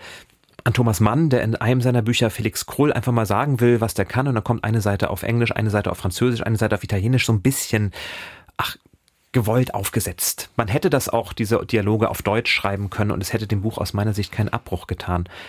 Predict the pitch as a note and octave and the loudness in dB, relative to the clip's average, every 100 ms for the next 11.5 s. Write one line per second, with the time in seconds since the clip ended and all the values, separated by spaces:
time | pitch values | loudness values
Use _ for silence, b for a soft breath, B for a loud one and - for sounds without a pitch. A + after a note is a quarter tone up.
0 | B B - C#3 G3+ D#3 D#3 - - - | B B -4 -2 0 2 2 0 -4 -2
1 | D#3+ - F3+ - F2+ F2+ G#2+ E3+ - B | -2 0 -2 0 -2 0 -2 -4 -10 B
2 | B - A#2+ - - - C3 B2+ A#2+ A#2 | B -2 -2 -2 -4 0 2 4 4 2
3 | _ - D#3 G3 F#3+ - - - F#3 A#3 | _ -4 2 4 2 0 -2 0 0 0
4 | - F#2+ - G2+ - A2+ A2 A#2 A#2 - | 0 -2 -2 -4 -2 0 2 2 0 -2
5 | D#3+ D3 C3+ - C3+ G#2 F#2+ F#2+ F#2 A2 | -4 0 0 0 0 0 -2 -2 0 0
6 | C3+ C3 C#3 G3 - F3+ D3 D3+ - D#3+ | 2 2 2 -2 -2 0 0 -2 -2 -2
7 | G3 - - - A2 C#3 - - A3 D#2 | -2 -2 -4 -6 -2 -2 -2 2 2 2
8 | - - A#2 F3 - D#3 C#3 D3 - A#2 | -2 -4 0 2 2 2 2 0 0 -2
9 | - - A#2 E3+ E3+ - - - - - | -2 -2 2 2 2 -2 -4 -4 -2 -2
10 | C#3+ C#3 A2 A2+ - C#3 C3 B2+ C3 - | -2 0 0 0 0 0 2 2 0 0
11 | B2 C3 D3+ C#3+ | 2 4 4 4